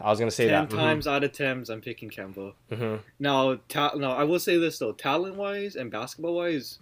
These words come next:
Speaker 1: Kyrie.
Speaker 2: oh, Kyrie.
Speaker 1: Mm-hmm.
Speaker 2: Kyrie, but Kemba, he's just, as you could, like, I mean, okay, quick backstory. When, when we traded for Kyrie, like,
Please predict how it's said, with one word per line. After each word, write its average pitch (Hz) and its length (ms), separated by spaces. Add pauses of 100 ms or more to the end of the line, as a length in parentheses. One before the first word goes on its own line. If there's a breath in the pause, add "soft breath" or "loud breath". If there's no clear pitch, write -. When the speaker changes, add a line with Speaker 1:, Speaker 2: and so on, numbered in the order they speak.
Speaker 1:
Kyrie. 127 360
Speaker 2:
oh, - 20
Kyrie. 110 420 (120)
Speaker 1:
Mm-hmm. 117 180
Speaker 2:
Kyrie, 123 300
but 107 320 (680)
Kemba, 156 540
he's 143 160
just, 120 300
as 139 160
you 151 60
could, - 160 (100)
like, 117 260 (280)
I 131 100
mean, 135 160
okay, 123 220
quick 135 220
backstory. 113 480
When, 120 340
when 135 140
we 151 100
traded 151 320
for 151 120
Kyrie, 135 480
like, 120 240